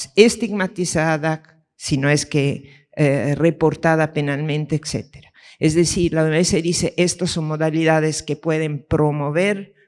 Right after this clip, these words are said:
la salud siempre y cuando se vinculen de manera estrecha, coordinada con la prestación organizada de los servicios de salud.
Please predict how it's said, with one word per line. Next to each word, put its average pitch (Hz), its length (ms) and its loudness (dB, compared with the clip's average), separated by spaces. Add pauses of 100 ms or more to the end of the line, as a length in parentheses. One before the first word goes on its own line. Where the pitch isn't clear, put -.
la 147 180 -4
salud 175 480 -4
siempre 151 640 -4
y 147 40 -12
cuando 190 420 -4
se 156 220 -4
vinculen 214 800 -4
de 156 80 -6
manera 151 560 -8 (280)
estrecha, 175 720 0
coordinada 165 720 -2
con 175 160 -4
la 147 140 -4
prestación 156 760 -6
organizada 147 880 -2
de 135 120 -4
los 131 160 -8
servicios 131 460 -6
de 123 80 -10
salud. - 360 -18